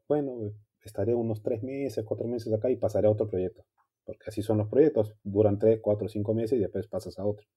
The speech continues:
Y ya estoy desde el dos mil cinco en tuberculosis, <laughs> en la misma unidad. Entonces, eh, tuberculosis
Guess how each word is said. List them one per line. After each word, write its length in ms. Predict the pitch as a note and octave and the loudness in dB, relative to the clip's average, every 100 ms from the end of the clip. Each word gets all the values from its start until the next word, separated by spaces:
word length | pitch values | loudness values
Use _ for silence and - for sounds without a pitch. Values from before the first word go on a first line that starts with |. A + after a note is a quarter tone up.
| _ _ _ _ _ _ _ _ _ _ _ _ _ G2+ | _ _ _ _ _ _ _ _ _ _ _ _ _ -8
Y 220 | F#2+ E2+ | -6 -2
ya 100 | F2+ | -2
estoy 320 | - G#2 G#2 | 2 4 4
desde 240 | G#2 G#2 | 4 2
el 80 | F#2+ | 0
dos 160 | F2 F2 | 0 0
mil 220 | F#2+ G2+ | 0 0
cinco 500 | - G2+ F#2 G#2 G#2+ - _ _ _ _ _ _ _ _ _ _ _ _ _ _ _ - | 2 0 2 -2 -2 -12 _ _ _ _ _ _ _ _ _ _ _ _ _ _ _ -16
en 280 | E2+ D#2+ D2+ | -14 -14 -12
tuberculosis, 840 | - F2 G#2 - A#2 G#2+ G#2+ - - | -6 -4 0 6 8 6 2 -6 -12
<laughs> 20 | |
en 80 | G#2+ A2+ | -6 -6
la 60 | |
misma 300 | A2 B2 G#2 | -4 -4 -6
unidad. 380 | A2 A#2 A2+ A2 - _ _ - - _ _ _ _ | -8 -2 0 0 -6 _ _ -20 -20 _ _ _ _
Entonces, 600 | G#2+ G#2+ G#2+ G#2+ G#2 - A2 | 4 6 8 8 6 -2 0
eh, 500 | G2+ F#2+ F#2 F2+ - | 2 2 0 -2 -4
tuberculosis 720 | - G#2+ G#2+ A2+ C3 C3 - | 2 4 4 2 2 -2 -6